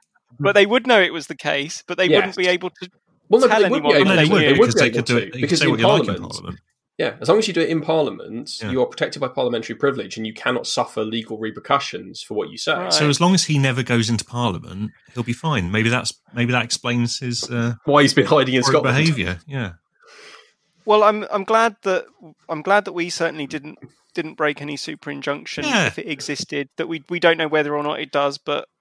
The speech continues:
Speaker 1: but
Speaker 3: I mean, it
Speaker 2: I always assume
Speaker 1: but
Speaker 2: that there's a super injunction related to everything I say.
Speaker 3: Yeah.
Speaker 1: Yeah.
Speaker 2: Just to be on the
Speaker 1: Um,
Speaker 2: safe side.
Speaker 1: just one more follow-up legal question.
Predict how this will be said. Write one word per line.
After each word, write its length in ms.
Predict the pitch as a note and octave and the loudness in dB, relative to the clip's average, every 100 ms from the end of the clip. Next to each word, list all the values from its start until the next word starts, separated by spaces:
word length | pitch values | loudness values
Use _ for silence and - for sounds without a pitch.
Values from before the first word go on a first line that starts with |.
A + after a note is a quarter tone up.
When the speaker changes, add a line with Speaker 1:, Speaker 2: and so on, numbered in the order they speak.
| _ _ _ | _ _ _
Speaker 1:
but 220 | D#3+ D3+ - _ _ _ _ | -4 -4 -4 _ _ _ _
Speaker 3:
I 60 | D3+ | -6
mean, 80 | A#2 | -4
it 80 | G#3 F#3+ | -2 4
Speaker 2:
I 120 | G#3 | 6
always 220 | F#3 E3 | 8 6
assume 280 | C3+ - B2+ | 4 2 2
Speaker 1:
but 60 | A#2+ | 2
Speaker 2:
that 60 | |
there's 180 | A#2 A2+ | 2 0
a 40 | |
super 280 | A2 B2+ B2 | 2 0 2
injunction 540 | A2 A2 A2 - A2 G#2+ | 0 0 -2 -2 -4 -2
related 320 | G#2+ A2 G#2+ | -4 -6 -8
to 100 | G2+ | -6
everything 360 | G#2+ A2+ - A2 | -6 -6 -6 -6
I 60 | |
say. 300 | A2 A#2+ A2+ - _ _ _ _ _ _ _ _ _ | 0 0 0 -4 _ _ _ _ _ _ _ _ _
Speaker 3:
Yeah. 200 | A2+ G#2+ - _ _ - | -2 -2 -4 _ _ -14
Speaker 1:
Yeah. 400 | E3+ E3+ D#3 D3 - | -8 -4 -4 -6 -10
Speaker 2:
Just 80 | - | -2
to 40 | |
be 60 | D3+ | 0
on 60 | A#2+ | 2
the 100 | F#3 | 2
Speaker 1:
Um, 60 | |
Speaker 2:
safe 140 | F#3 F#3 | 0 -4
side. 220 | - - _ _ _ F3 | -8 -8 _ _ _ -4
Speaker 1:
just 200 | A#3 - | -4 0
one 180 | A#3 A3 | 0 0
more 180 | G3+ | -2
follow-up 400 | G3+ G#3 D#3+ - - | -2 -4 -4 -6 -6
legal 320 | D3 C#3 A#2 | -8 -8 -14
question. 640 | - D3+ - C#3 D3+ F3+ | -14 -16 -14 -14 -14 -16